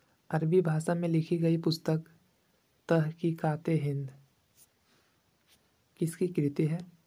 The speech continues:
उत्तर अलबरूनी की। अगला प्रश्न,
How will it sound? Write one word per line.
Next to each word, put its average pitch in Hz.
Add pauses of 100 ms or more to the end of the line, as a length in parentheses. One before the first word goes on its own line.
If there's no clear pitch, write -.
(600)
उत्तर 160 (460)
अलबरूनी 160
की। 151 (1700)
अगला 160
प्रश्न, 156